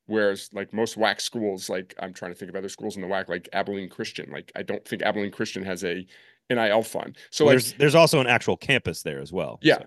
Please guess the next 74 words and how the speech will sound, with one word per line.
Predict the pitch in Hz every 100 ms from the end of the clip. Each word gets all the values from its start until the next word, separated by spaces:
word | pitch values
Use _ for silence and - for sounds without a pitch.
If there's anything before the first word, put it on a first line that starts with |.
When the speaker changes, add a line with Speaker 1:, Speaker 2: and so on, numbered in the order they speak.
| -
Speaker 1:
yeah. | 147 85 131
<laughs> |
The, | 190
the, | 160 160 180 143 147 - - _ - - _
the, | - -
uh, | 139 139
there | 135 175
can, | 170 170
there | 131 160 156
is, | 147 127 - -
there | 143 156 185
Speaker 2:
<laughs> |
You, | 196
you | - 202
picked | 220 214
Speaker 1:
the, |
Speaker 2:
out | 196 151
Liberty | 135 175 208 202 190
and | 147 127
Grand | 139 156
Canyon. | 143 147 110 - -
Like, | 135
I'm | 175
not | 175
sure | -
those | 156 143 -
two | 143
apply | 117 - 113
to |
the | 104
rest | 110 -
of | 104
the |
group | 95 104
of | 87
Speaker 1:
Well, | 131 156
Speaker 2:
five. | 139
Speaker 1:
you, | 151 - 139 -
well, | 147 143
so, | - 165 127 320
you | 147
know, | 139 113 107
that's | 139 -
maybe | 143 127
why | 123 117
they're | 120
different. | 131 160 117
Like, | 131 - -
so, | - - 165
like, | 156 - - _ _ _ _ -
I, | 151 - - 143
I | 160
guess | 190
my | 180 143 - - _ -
point | 185 175
is, | 143 127
if | 123 113
you're | 143
talking | 147 143
about | 127
a | 117
mac | 113 127 127
school, | - - 117 107
and | 98
mac's | 110 110
not | 107 98
great | 101
'cause | 92 98
all | 98
the | 101
schools | - 104
are | 92
so, | 92 107 98 92
like, | 80 92